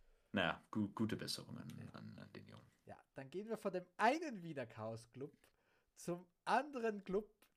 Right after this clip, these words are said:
Speaker 2: der nicht so sehr in der Krise steckt, vor allem nicht finanziell, aber sch-, spielerisch auch nicht wirklich, ja, das Gelbe vom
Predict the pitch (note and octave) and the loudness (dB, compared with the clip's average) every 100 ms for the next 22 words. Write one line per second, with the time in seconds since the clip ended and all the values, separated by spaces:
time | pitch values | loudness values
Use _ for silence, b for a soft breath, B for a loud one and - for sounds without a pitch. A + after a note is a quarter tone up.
0 | - D#3+ E3+ _ _ F3+ F3+ C4+ - A3+ | -2 0 0 _ _ -10 -4 -2 -2 -4
1 | E3 C#3+ C#3 C3 C#3 C#3 E3 F3+ E3 - | -2 -2 -2 -6 -8 -8 -8 -8 -8 -6
2 | D3 A#2 A#2+ A#2+ A#2 G#2+ - E3 G#3 F3+ | -8 -6 -10 -8 -10 -10 -8 -6 -4 -4
3 | - C#3+ C#3+ E3 E3 E3+ D#3 - b b | -4 -4 -2 -2 0 -2 -2 -8 b b
4 | b b - - A3 G3+ F#3 - - D#3+ | b b -12 -2 4 4 4 0 0 4
5 | F#3 F#3 - F3+ D3 E3+ E3+ D#3+ C#3 C3+ | 4 4 -4 -8 -6 -2 -2 -2 -6 -6
6 | - - _ _ C3+ B2+ A#2+ C3+ B2+ - | -14 -20 _ _ -6 -6 -6 -8 -8 0
7 | C#3+ D3+ B2+ C3 | 0 0 -4 -6